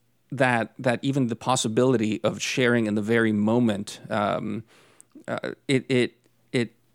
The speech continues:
it strips a, a certain kind of, I don't know, weight of the whole thing. You know, even, I mean, I, I'm, I stopped after about a week and a half. It was too much.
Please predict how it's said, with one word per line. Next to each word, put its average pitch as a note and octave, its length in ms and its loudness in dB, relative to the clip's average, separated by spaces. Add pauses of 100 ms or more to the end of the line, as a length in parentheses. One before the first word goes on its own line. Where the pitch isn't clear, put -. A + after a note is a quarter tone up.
(180)
it C#3+ 200 -4
strips - 560 0
a, C3+ 100 0 (100)
a C3 120 0
certain D3+ 320 -2
kind D3 240 2
of, C3 340 -4
I D3+ 60 -2
don't G3+ 100 -2
know, G#2 220 -2 (480)
weight D#3+ 380 2 (120)
of A2 160 2
the G#2 100 0
whole A2 200 0
thing. A2 380 -4 (400)
You G3 40 0
know, F3+ 320 6
even, F#3 360 4
I B2 80 -2
mean, B2 140 0
I, C3 220 2
I'm, C3+ 280 0 (440)
I C#3 80 2
stopped E3 400 0
after B2 200 2
about A#2 140 4
a A2 40 2
week B2+ 160 0
and A#2 100 0
a G#2+ 40 -2
half. C3+ 240 -2
It A2+ 40 -2
was A2 140 -4
too A#2 160 -2
much. A#2+ 440 0